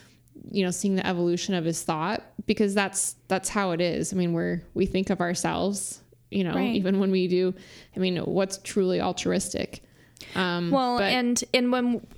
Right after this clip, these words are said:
Speaker 2: I mean, we all, maybe not with our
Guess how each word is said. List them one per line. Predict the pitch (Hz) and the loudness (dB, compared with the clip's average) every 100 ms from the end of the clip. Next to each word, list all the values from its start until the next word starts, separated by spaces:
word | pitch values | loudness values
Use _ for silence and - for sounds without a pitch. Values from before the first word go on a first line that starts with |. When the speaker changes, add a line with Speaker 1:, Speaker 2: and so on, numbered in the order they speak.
| - | 2
Speaker 2:
I | 240 | 4
mean, | 240 240 | 4 2
we | 233 247 | 0 0
all, | 208 202 202 185 180 196 - | 0 0 0 0 0 -2 0
maybe | 226 220 | 0 2
not | 208 185 180 | 2 0 0
with | 196 196 | -2 0
our | 190 180 180 180 | 0 2 0 -2